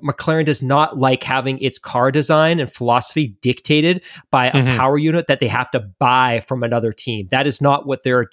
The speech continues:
Speaker 1: grand ambition is as a
Speaker 2: Yeah.
Speaker 1: premier Formula One team. And, you know, I was talking to Ben the other day, and he was reminding me of the fact that it's been decades since a customer team has won a championship.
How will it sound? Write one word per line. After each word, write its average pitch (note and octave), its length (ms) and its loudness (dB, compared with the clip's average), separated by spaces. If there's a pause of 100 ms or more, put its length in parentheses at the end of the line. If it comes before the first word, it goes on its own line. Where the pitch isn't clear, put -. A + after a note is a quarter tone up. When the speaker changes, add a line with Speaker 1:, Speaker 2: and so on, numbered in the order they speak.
Speaker 1:
grand B2+ 360 0
ambition A2+ 580 -2
is D3 360 0 (240)
as B2 180 -2
a B2 60 -4 (160)
Speaker 2:
Yeah. C3 140 2
Speaker 1:
premier B2+ 380 2
Formula A#2+ 400 -6
One A2+ 200 -6
team. B2 180 -6 (240)
And, F3+ 140 0
you F3+ 80 2
know, F#3 40 4
I F3+ 40 2
was E3 100 0
talking F#3 320 0
to D3 220 0
Ben E3 240 2
the C#3+ 100 2
other B2 180 0
day, A#2+ 280 0 (200)
and C#3+ 140 -4
he D3 100 -2
was F3 200 -2 (180)
reminding D3 420 0
me D#3 60 -4
of D3+ 80 -2
the C#3 60 -6
fact D3 260 -2
that D#3 160 -2
it's F3 180 -4
been D#3+ 360 0
decades F3+ 500 0
since C#3+ 220 -2
a C3 60 -6
customer D#3 500 -4
team D#3+ 340 -4
has A2 160 -6
won C#3 160 2
a B2+ 80 0
championship. A#2+ 720 -4